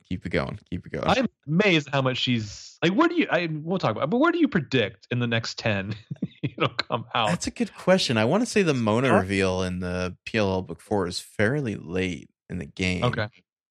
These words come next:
Speaker 1: So, yeah, I wonder how quick of a wrap up it will be.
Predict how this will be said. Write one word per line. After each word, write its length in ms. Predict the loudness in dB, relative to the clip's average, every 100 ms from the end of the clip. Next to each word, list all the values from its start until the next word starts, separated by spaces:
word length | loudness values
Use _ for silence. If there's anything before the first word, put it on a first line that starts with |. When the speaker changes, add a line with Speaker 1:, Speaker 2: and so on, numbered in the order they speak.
| _ -12
Speaker 1:
So, 420 | -2 0 2 0
yeah, 280 | 0 2 4
I 40 |
wonder 260 | 2 0 0
how 160 | 0 -2 _
quick 220 | -6 -4
of 120 | -4
a 80 | -4
wrap 460 | -4 -2 -2 -2 -4
up 240 | -6 -8
it 160 | -12 -10
will 100 | -12
be. 420 | -12 -14 -12 -12